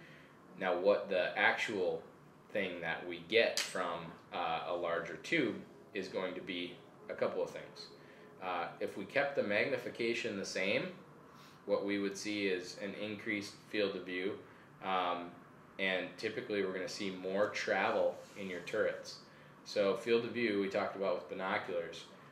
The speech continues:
uh, also, but typically a larger tube is gonna give us more, well, more room in the engine compartment for, uh, an, an optical system that allows for a wider field of view. Um,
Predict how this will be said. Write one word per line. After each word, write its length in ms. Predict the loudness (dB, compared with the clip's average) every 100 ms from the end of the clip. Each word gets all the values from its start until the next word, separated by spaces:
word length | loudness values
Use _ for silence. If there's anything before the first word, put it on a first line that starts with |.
| -8
uh, 260 | -2 -2 -2
also, 460 | 4 4 4 0 0 2
but 340 | 4 4 0 -10
typically 500 | -4 -2 -2 2 4
a 80 | 4
larger 440 | 4 4 4 2 -4
tube 340 | -2 -2 -2
is 120 | -6
gonna 160 | -6 -6
give 200 | -2 4
us 280 | 4 4 -8 -2
more, 340 | 2 4 2 -4 -18 -20 -20 -16 -6
well, 200 | -6 -6 -10 0
more 200 | 4 4
room 240 | 4 2
in 80 | 2
the 120 | 2
engine 260 | 2 0 -2
compartment 540 | -2 0 2 0 -4
for, 360 | 0 0 0 -4 -16 -16 -6
uh, 280 | -2 -2 -4 -8 -6
an, 300 | -4 -2 -2
an 60 |
optical 380 | 0 0 -2 -4
system 400 | -4 -6 -4 -4
that 120 | 0 0
allows 340 | 0 0 -2
for 140 | 2
a 60 | 2
wider 300 | 4 0 -4
field 240 | -6 -8
of 80 | -8
view. 220 | -2 -2 -2 -12 -20 -8 -8 -8 -14 -20 -16 -4
Um, 340 | 0 2 0